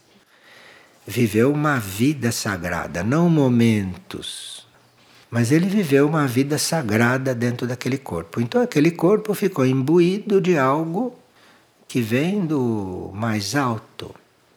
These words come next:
E se aquele corpo ficou tão impregnado que chega a não se decompor, isto nos deixa um sinal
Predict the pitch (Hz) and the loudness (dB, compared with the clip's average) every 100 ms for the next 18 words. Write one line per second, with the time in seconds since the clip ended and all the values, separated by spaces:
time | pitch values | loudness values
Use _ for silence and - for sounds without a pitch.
0 | _ - 131 - - - 123 101 98 92 | _ -10 -10 -8 -8 -8 -6 -6 -6 -8
1 | 101 101 - 113 143 147 135 101 - 104 | -10 -10 -6 -4 -4 -2 -2 -2 -4 -12
2 | - 113 107 - 143 165 156 127 117 127 | -10 -8 -8 -4 0 -2 -2 -4 -2 -2
3 | 113 87 87 92 156 - - - - _ | -2 -4 -6 -6 -8 -10 -20 -20 -20 _
4 | - 113 98 98 - 117 101 98 113 120 | -4 -4 -2 -4 -4 -4 -4 -4 -2 -2
5 | - 110 117 147 156 - 139 190 - - | -2 -4 -2 -2 -2 0 0 0 -4 -20
6 | _ - - - - 117 117 - 185 226 | _ -20 -20 -20 -6 -4 -4 -8 -8 -10
7 | - _ _ 113 120 104 110 110 - - | -12 _ _ -4 -2 0 0 0 -4 -6
8 | 151 123 110 - 190 127 110 123 170 | -6 -4 -4 -4 -2 0 0 -2 -6